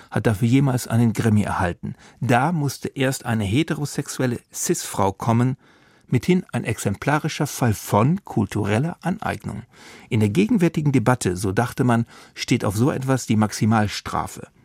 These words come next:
Aber nein, im Fall von Beyoncé passierte nichts.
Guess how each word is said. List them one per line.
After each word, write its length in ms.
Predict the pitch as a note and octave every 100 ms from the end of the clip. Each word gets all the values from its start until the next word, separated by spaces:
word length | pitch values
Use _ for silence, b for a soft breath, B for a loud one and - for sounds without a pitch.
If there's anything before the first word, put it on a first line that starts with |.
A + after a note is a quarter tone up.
| _
Aber 160 | - F#2+
nein, 400 | G2+ A#2+ C#3 D3 b b
im 100 | -
Fall 180 | G#2+ B2
von 180 | - A2+
Beyoncé 500 | G#2+ G2 G2 B2+ B2+ b b
passierte 540 | - A2 - C#3+ C#3 A#2 _ _ _
nichts. 540 | - C#3+ - - -